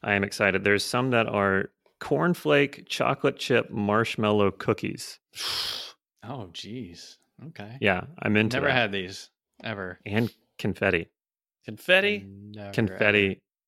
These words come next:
Speaker 1: cookies.
Speaker 2: Okay.
Speaker 3: I'm
Speaker 1: So
Speaker 3: gonna, I'm gonna, I'm so tempted to, to eat one off.
Speaker 1: I know.
Speaker 2: You know, I think there's,
Speaker 3: Mm-hmm.
Speaker 2: are, isn't there companies that, where you can do that to people you hate, is mail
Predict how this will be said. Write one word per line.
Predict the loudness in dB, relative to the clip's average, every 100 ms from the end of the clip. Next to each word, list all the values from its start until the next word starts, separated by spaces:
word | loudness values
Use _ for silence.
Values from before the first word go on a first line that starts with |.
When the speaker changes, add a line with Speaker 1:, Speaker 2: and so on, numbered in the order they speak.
| _ -8
Speaker 1:
cookies. | -6 -6 -10 -16 _ _ _ _ _ _ _ -16
Speaker 2:
Okay. | -8 -4 -2 -4 -8 -18 _ _ -4
Speaker 3:
I'm |
Speaker 1:
So | 4 6 6 4 -4 _ _ _
Speaker 3:
gonna, | -8
I'm | -8 -10 _ _ _
gonna, | -20 -20
I'm | -14
so | -8 -6
tempted | -4 -2 -2 -2 -4
to, | -6
to | -10 -14 -8
eat | -4 -2
one | -2 0
off. | 2 2 0 -4 -10 _ _ -6
Speaker 1:
I | 0
know. | 2 4 2 _ _ _ _
Speaker 2:
You | -4
know, | 0
I | 0
think | 0 0
there's, | 0 -2 -4
Speaker 3:
Mm-hmm. | -4
Speaker 2:
are, | -6
isn't | -8 -6
there | -6
companies | -2 -2 0 0 0 0
that, | 0 0 -2 _ _ _ _ _ -8
where | -6
you | -4
can | -4
do | 2
that | 2
to | 2
people | -2 -2 -2
you | -2 -2
hate, | 0 0 -2 -10
is | -14
mail | -8 -2 2 2 0 -4